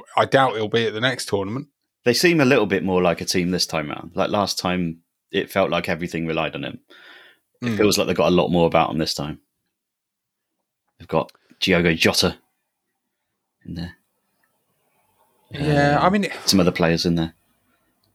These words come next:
Speaker 1: I
Speaker 2: Half
Speaker 1: think
Speaker 2: of
Speaker 1: that, I think
Speaker 2: Wolves team in there.
Speaker 1: <laughs> Yeah, I think the issue is, is that you can't not have a player like Ronaldo in your team, can you? I mean, you could actually ask the same question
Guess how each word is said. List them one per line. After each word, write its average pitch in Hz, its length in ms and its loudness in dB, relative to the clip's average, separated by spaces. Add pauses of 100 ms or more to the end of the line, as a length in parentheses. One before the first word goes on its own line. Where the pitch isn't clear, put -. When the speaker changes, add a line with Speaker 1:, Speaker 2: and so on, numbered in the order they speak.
(340)
Speaker 1:
I 180 60 2
Speaker 2:
Half 180 80 2
Speaker 1:
think 185 180 4
Speaker 2:
of 156 80 -2
Speaker 1:
that, - 100 -6
I 160 40 0
think 190 160 4
Speaker 2:
Wolves - 160 2
team 85 340 2
in 76 80 -4
there. 87 140 -6 (760)
Speaker 1:
<laughs> - 160 2
Yeah, 98 340 2 (180)
I - 560 -16
think 139 140 0
the 131 140 2
issue 156 300 4
is, 104 320 -2
is 107 240 -8
that 107 300 -4 (520)
you 120 120 -4
can't 135 500 2 (220)
not 120 400 4
have 101 260 -2
a 98 60 -6
player 98 340 -2
like 95 240 -4
Ronaldo 92 600 -6 (260)
in 101 140 -2
your 98 180 -6
team, 92 380 -8 (100)
can 98 220 -8
you? 92 160 -12 (340)
I 160 100 4
mean, 190 140 2
you 202 80 2
could 226 160 2
actually 160 300 4
ask 110 240 0
the 123 40 -2
same 117 280 2
question 107 580 -2